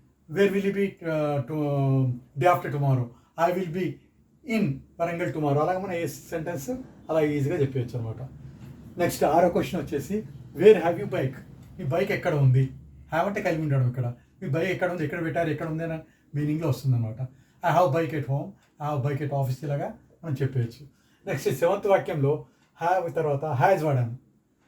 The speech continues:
Where has she her books? ఆమె బుక్స్ ఎక్కడ ఉన్నాయి ఆవిడవి?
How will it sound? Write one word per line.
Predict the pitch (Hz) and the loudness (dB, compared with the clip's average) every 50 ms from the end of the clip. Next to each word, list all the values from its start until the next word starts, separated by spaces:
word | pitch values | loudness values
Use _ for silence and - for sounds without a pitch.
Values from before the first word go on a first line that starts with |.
| _ _ _ _ _ _ - 139 | _ _ _ _ _ _ -4 6
Where | 180 208 220 160 | 8 8 8 8
has | 143 156 175 - | 6 2 2 0
she | - - - - 202 208 208 135 | 0 -2 -6 -12 -14 -10 -6 -4
her | 123 139 135 | -2 -2 -2
books? | 117 - 139 135 - - - _ _ _ _ | -2 -2 -4 -4 -6 -10 -18 _ _ _ _
ఆమె | 170 175 175 160 143 | -6 -4 -4 -4 -4
బుక్స్ | 143 - - 196 | -6 -4 -4 -6
ఎక్కడ | - - 160 156 | -4 -4 -4 -4
ఉన్నాయి | 147 143 139 135 127 | 0 2 2 4 4
ఆవిడవి? | 123 123 120 117 110 117 117 | 4 2 0 0 -2 -4 -6